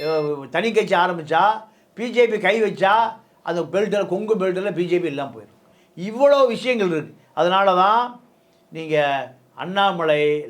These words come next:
லண்டன்ல மூன்று மாதமோ ஆறு மாதமோ தெளிவான ஒரு முடிவு.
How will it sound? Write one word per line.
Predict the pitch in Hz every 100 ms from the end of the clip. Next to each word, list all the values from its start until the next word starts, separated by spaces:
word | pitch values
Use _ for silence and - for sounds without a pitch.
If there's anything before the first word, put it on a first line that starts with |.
| 135
லண்டன்ல | 156 165 156 143 135 127 127 _ _
மூன்று | 135 170 165 160
மாதமோ | 156 156 156 165
ஆறு | 143 135 147
மாதமோ | 139 139 139 135 135 - _ _ _
தெளிவான | 156 175 196 190 190 196 208 202
ஒரு | 175
முடிவு. | 143 151 131 110